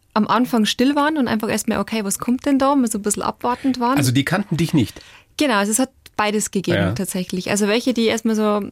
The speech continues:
Speaker 1: bisschen abwarten waren und so, „Na, was kommt denn da?“ Es hat aber auch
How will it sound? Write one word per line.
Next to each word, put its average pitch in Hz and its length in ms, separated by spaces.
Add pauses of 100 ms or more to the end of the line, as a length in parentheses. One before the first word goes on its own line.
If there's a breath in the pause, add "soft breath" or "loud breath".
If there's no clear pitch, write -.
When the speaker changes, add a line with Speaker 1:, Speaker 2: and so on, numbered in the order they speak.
(100)
Speaker 1:
bisschen 208 180
abwarten 254 520
waren 247 160
und 226 100
so, 214 80
„Na, 202 160
was 196 160
kommt 254 220
denn 277 80
da?“ 277 160 (560 loud breath)
Es 214 160
hat 226 140
aber 214 420
auch - 260